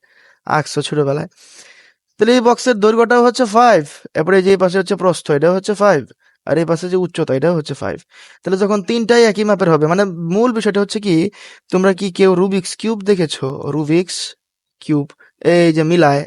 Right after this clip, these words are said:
যে বিভিন্ন স-, অনেকগুলা কালার থাকে। তাহলে রুবিক্স কিউব কিন্তু একটা আয়তাকার আয়তাকার না, এটা কিন্তু একটা ঘনক, কারণ এটার দৈর্ঘ্য যা, প্রস্থতা এবং উচ্চতাও কিন্তু একই রকম, ঠিক আছে? যাই হোক, তাহলে এই যে এটা ফাইভ, ফাইভ, ফাইভ, তাহলে এটা থেকে আমরা লিখে দিলাম কি, এটা একটা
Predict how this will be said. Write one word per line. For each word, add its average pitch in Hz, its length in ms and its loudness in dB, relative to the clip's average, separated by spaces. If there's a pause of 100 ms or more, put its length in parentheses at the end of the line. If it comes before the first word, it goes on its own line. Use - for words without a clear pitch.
যে 139 120 -8
বিভিন্ন 151 280 -4
স-, 143 240 -4
অনেকগুলা 151 360 0
কালার 151 240 -2
থাকে। 135 220 -10 (300)
তাহলে 208 220 0
রুবিক্স 220 340 -2
কিউব 233 220 -6
কিন্তু 240 220 -4
একটা 240 260 2
আয়তাকার 214 560 0 (520)
আয়তাকার 202 480 2
না, 156 80 0
এটা 160 160 2
কিন্তু 202 160 -4
একটা 233 120 -2
ঘনক, 151 340 0 (100)
কারণ 180 160 -2
এটার 202 300 0
দৈর্ঘ্য 185 360 0
যা, 208 200 2
প্রস্থতা 196 520 -6
এবং 160 220 -4
উচ্চতাও 151 340 -4
কিন্তু 170 260 -4 (500)
একই 214 200 2
রকম, 147 300 2
ঠিক 208 200 -4
আছে? 143 120 -4 (320)
যাই 175 140 2
হোক, 151 100 0
তাহলে 180 220 -2
এই 196 60 2
যে 202 140 2 (460)
এটা 175 180 2
ফাইভ, 170 280 2 (160)
ফাইভ, 160 160 4 (120)
ফাইভ, 165 180 0
তাহলে 165 200 -2
এটা 160 180 0
থেকে 160 160 -4
আমরা 160 160 -4
লিখে 165 140 -2
দিলাম 175 200 -4
কি, 233 80 -8
এটা 190 160 -4
একটা 185 140 -6